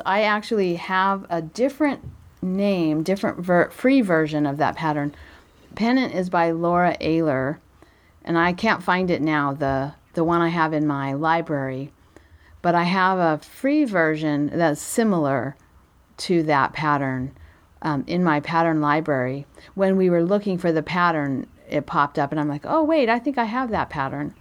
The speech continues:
Um, and sure enough, I did, but now I can't, I can't seem to find it or the name of it. But, but yeah, it's an, it was, it was fun to see what people made.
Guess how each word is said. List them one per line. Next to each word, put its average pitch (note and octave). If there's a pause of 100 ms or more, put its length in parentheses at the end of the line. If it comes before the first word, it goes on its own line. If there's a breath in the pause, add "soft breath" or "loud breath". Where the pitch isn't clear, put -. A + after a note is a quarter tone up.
(680 soft breath)
Um, D3
and D3
sure F#3
enough, F3
I C3+
did, C#3
but -
now D#3
I D#3
can't, C#3+ (220)
I D3+
can't D3+
seem D#3
to -
find C3
it C3
or C#3
the C3+
name C3+
of C3+
it. A#2
But, C#3 (1600 loud breath)
but F#3+
yeah, F#3+
it's F#3
an, G3+
it F#3+
was, G3
it G#3
was G#3
fun A3+
to A3
see G3
what F3
people E3+
made. D3+